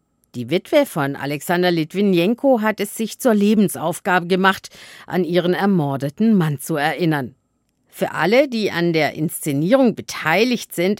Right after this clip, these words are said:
ist das eine große Ehre, setzt sie aber auch ein bisschen unter Druck, wie Regisseur Langner schmunzelnd erzählt. Die beiden Hauptdarsteller Caroline Freund und Thomas Jansen hoffen,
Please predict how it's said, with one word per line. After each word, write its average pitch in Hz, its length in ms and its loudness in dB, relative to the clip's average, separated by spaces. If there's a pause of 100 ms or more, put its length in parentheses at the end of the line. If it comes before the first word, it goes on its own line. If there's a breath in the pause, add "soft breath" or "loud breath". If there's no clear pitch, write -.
ist - 240 -2
das 139 260 -4
eine 185 280 -2
große 143 480 -8
Ehre, 214 560 2 (320)
setzt - 480 -4
sie 262 160 -4
aber 143 420 -4
auch 185 160 -2
ein 233 180 2
bisschen 147 480 -4
unter 226 340 -2
Druck, - 440 -2 (340 loud breath)
wie 147 320 -6
Regisseur 160 600 0
Langner 151 500 0
schmunzelnd 139 800 -6
erzählt. - 680 -4 (680 soft breath)
Die 170 100 -4
beiden 147 540 -2
Hauptdarsteller 185 800 0
Caroline 143 480 -4
Freund 175 500 -2
und 147 240 -2
Thomas 135 320 -10
Jansen 226 480 2
hoffen, 202 380 0